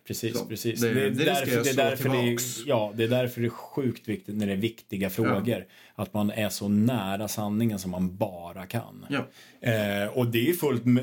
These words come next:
Speaker 1: möjligt att göra normativa uttalanden efter.
Speaker 2: Ja.
Speaker 1: Man har gjort en beskrivande undersökning, så kan man säga så här, "Men det skulle vara jättemycket hemskare ifall man faktiskt förstod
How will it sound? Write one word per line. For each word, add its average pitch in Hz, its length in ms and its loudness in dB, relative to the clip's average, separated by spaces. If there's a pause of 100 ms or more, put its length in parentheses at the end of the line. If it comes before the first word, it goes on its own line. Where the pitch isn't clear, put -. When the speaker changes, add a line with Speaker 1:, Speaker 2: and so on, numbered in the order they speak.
Speaker 1:
möjligt 110 420 2
att 104 160 -2
göra 104 260 4
normativa 113 840 2
uttalanden 104 800 -2
efter. 98 680 -6
Speaker 2:
Ja. 123 80 2
Speaker 1:
Man 117 100 2
har 113 60 2
gjort 107 260 -2
en 104 320 2
beskrivande 131 720 0
undersökning, 98 420 -2
så 95 60 -10
kan 104 100 -2
man 101 100 0
säga 101 160 -4
så 98 120 -4
här, 95 100 0
"Men 113 360 0
det 117 80 2
skulle 123 260 2
vara 123 140 2
jättemycket 143 680 0
hemskare 127 560 0
ifall 107 220 -2
man 104 140 0
faktiskt - 460 -6
förstod 95 680 -2